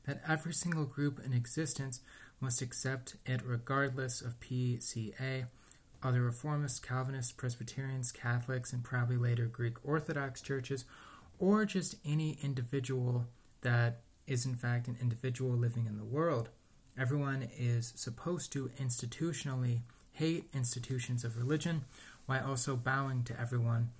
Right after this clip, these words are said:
who makes homosexuality their religion. But quite truly, there are other examples, since we're on the topic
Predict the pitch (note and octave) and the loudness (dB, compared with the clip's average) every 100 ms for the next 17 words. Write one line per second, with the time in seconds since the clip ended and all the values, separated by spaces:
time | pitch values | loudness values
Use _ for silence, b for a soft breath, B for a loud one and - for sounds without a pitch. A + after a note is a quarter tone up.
0 | B B B2+ B2 A#2+ - C3 B2 A#2 B2 | B B 2 4 4 0 0 2 2 0
1 | A#2 A#2 C3 D#3+ C#3+ A#2 A#2+ A2+ G#2 G#2 | -2 0 2 2 2 0 0 -2 -2 -4
2 | G2+ G#2 A#2 - - - - - - - | -4 -8 -10 -16 -20 -20 -20 -20 -20 -20
3 | - B B B B B B D3 D3+ D3+ | -20 B B B B B B 2 2 0
4 | - G#3 G3+ - F3 E3+ D3+ C#3+ - C3+ | 2 2 2 0 2 2 2 2 2 0
5 | C3+ B2 - C3 B2 A#2 A#2+ - A#2+ - | 0 0 -2 -2 -2 -4 -2 0 2 2
6 | B2 A#2 A2 - C3 B2 B2 | 2 2 2 -2 -2 0 -4